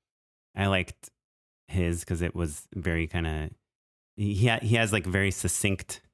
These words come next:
um, descriptions, like, not, number one, not providing emotional glimpses into character. And then he, there's a Twitter thread you can go in to break it out to, like, what he means by that. You know, not creating dilemmas.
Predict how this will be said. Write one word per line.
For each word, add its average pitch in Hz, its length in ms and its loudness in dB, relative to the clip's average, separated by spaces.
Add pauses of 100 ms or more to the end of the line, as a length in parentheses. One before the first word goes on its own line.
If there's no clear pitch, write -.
(460)
um, 87 340 -2
descriptions, 95 640 -2
like, 90 180 -2
not, 113 320 0
number 113 240 2
one, 87 180 2
not 95 200 0
providing 98 340 0
emotional 87 400 0
glimpses 85 380 -4
into 85 180 -2
character. 85 640 -4
And 92 100 -2
then 87 180 0
he, - 220 -8
there's 85 220 -2
a 82 140 -4 (120)
Twitter 92 280 0
thread 80 260 -2
you 78 80 -4
can 85 180 -4
go 80 220 0
in 78 200 -2
to 76 340 -8 (440)
break 87 300 -2
it 80 80 0
out 80 240 -2
to, - 140 -10
like, 85 180 -8
what 82 160 -4
he 87 60 -4
means 80 260 -4
by 80 140 -6
that. 82 180 -8 (440)
You 87 80 -4
know, 82 180 0 (100)
not 95 400 0
creating 92 460 0
dilemmas. 85 640 -2